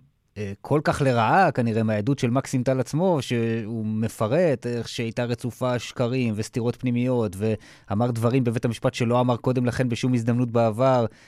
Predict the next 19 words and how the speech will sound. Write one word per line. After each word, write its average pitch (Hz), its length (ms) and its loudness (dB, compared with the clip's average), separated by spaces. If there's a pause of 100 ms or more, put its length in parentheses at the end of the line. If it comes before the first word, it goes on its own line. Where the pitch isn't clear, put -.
(240)
לא 117 80 4
במשטרה 117 520 2
ולא 113 140 2
בשום 120 300 0
מקום 120 260 0
אחר. 139 440 2 (1120)
איך 139 300 2
אתה 135 180 2
הולך 127 280 2
עם 131 120 4
זה 113 140 2
לשכנע 117 400 0
את 107 80 0
בית 107 140 0
המשפט 110 400 -2
העליון 101 340 2
שהייתה 98 800 0
כאן 104 160 -2
טעות? 90 380 -6